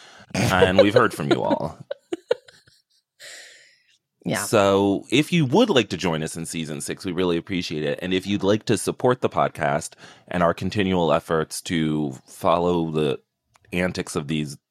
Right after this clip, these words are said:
Speaker 1: terrible women, you can fo-, join us over on patreon dot com slash shortcomings podcast. We have various tiers. We do a monthly Zoom call. We have a weekly little write-up newsletter. You get bonus episodes.
Speaker 2: Merch
Speaker 1: We're
Speaker 2: is coming.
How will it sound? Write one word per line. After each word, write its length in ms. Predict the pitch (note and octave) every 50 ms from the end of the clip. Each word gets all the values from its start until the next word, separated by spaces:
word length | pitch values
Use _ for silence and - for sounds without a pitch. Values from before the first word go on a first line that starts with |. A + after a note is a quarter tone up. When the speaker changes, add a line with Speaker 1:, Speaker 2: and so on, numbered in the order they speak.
| _ _
Speaker 1:
terrible 380 | - - G2 F#2+ F#2 E2+ F2+ D#2+
women, 380 | C#2+ C#2 B1+ B1+ C2 C2 C2 - _ - - - _ _ _ _ _ _ _ _ _ _ _ _ _ _ _ _ _ _ _ _ _ _ _ _ _ _
you 240 | - G2+ G2+ G2+ G2+
can 380 | - A2 G#2+ G2+ G2 G#2 G#2 F#2+
fo-, 280 | - - - G2 F#2
join 260 | F2 F2 G2 F#2+ G#2+ A#2+
us 120 | B2+ -
over 160 | B2 A2 G#2
on 100 | A2+ G#2+
patreon 460 | G#2+ - G#2 F#2+ - - G2+ F#2+ F#2+ F2
dot 160 | E2+ E2 -
com 540 | - G2+ G2+ G2+ G2+ G2+ G2 G2+ G2+ E2+ - - - -
slash 320 | - - F#2 D#2 D#2 -
shortcomings 480 | - G2 F2+ - - F2+ E2 D#2+ D#2+ -
podcast. 720 | - F#2 F2 E2+ - F#2+ F2 D#2+ E2 E2+ E2+ - - - - - - - - - _ _
We 100 | - F#2
have 120 | E2+ E2 D2
various 480 | D2 F2+ F2+ F2+ F#2 F#2 F#2 F2+ - -
tiers. 480 | - - G2 F2+ F2 F2 F2 - -
We 80 | F2+ D#2
do 100 | D#2+ D2+
a 60 | D2+
monthly 380 | D2+ D#2 D#2 D2 - - D#2+ D2+
Zoom 300 | D#2 G#2 G#2+ A2 A2 A2
call. 400 | - G#2+ G2 F#2+ F#2+ F#2+ G2 F#2
We 100 | F2+ D#2+
have 100 | D2+ C#2
a 40 |
weekly 400 | C#2 D2+ D#2 D2 - - E2+ D2+
little 260 | D2+ D#2+ D#2 D2 D2 C#2+
write-up 440 | D#2+ F2 F#2 F2+ F2+ F2+ F2+ -
newsletter. 840 | F#2 F2+ F#2 F#2 F#2 F2 - F2+ E2+ E2+ E2+ E2+ E2+ E2+ E2+ E2+ F2 - - - _ _ _ _ _ _ _
You 120 | - F2+ F2
get 220 | F#2 D#2+ - -
bonus 380 | - F#2 F#2+ G2 F#2+ F#2+ - -
episodes. 960 | F#2 - - F#2+ - - G2 F2+ E2+ E2+ E2+ E2 E2 E2 E2 E2 D2+ - G#3
Speaker 2:
Merch 400 | G3+ G3+ G3 F#3+ F#3+ - - -
Speaker 1:
We're 40 | G#3+
Speaker 2:
is 100 | G#3 -
coming. 640 | - G#3 F#3+ F#3 F3+ F#3 F#3 F#3 F#3 F#3+ F#3+ G3 F#3+